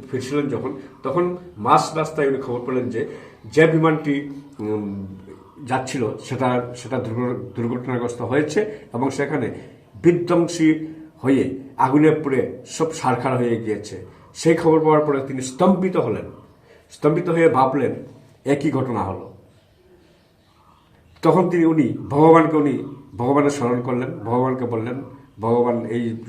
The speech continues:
সহায় করলেন যে জীবনে বাঁচার যে, আজকে যদি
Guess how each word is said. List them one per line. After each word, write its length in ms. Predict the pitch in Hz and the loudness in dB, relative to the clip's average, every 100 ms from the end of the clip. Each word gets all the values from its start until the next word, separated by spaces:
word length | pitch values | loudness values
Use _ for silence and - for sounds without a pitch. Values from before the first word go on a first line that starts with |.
| 101 | -14
সহায় 540 | - - 117 120 120 | -14 -12 -4 0 0
করলেন 340 | 117 117 117 113 | 0 -2 -4 -4
যে 200 | 110 101 | -4 -6
জীবনে 480 | 104 107 110 107 - - - | -6 -4 -4 -4 -8 -18 -14
বাঁচার 400 | 110 - 110 95 | -12 -6 -6 -6
যে, 100 | - - - - | -12 -18 -14 -8
আজকে 240 | 123 185 | -4 -2
যদি 360 | 170 160 165 | 0 2 2